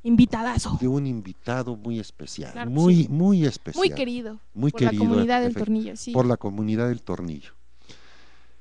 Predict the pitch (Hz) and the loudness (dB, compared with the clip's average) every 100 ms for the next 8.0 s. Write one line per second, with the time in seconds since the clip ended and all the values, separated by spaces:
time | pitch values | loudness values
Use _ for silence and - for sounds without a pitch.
0 | - - - - - 156 160 156 147 143 | -20 -20 -20 -20 2 8 10 10 10 8
1 | 139 - - - 156 151 - 156 170 220 | 4 -4 -14 0 4 4 6 6 6 6
2 | 226 190 147 - 156 165 151 131 117 113 | 4 4 2 -2 -2 2 4 2 -2 -2
3 | 117 - 113 127 131 170 190 208 - 175 | -2 -2 -2 -2 0 0 2 0 0 -4
4 | - - 127 131 139 127 - 127 117 127 | -4 -6 -8 -8 -10 -12 -10 -6 -2 -2
5 | 127 151 147 151 123 113 - 214 220 220 | -2 2 2 2 -2 -8 -10 -16 -16 -16
6 | 226 226 240 240 - - 196 170 170 - | -16 -16 -18 -20 -6 6 8 10 6 2
7 | - - - - 117 123 120 120 120 117 | -12 -20 -20 -12 0 2 4 4 2 -2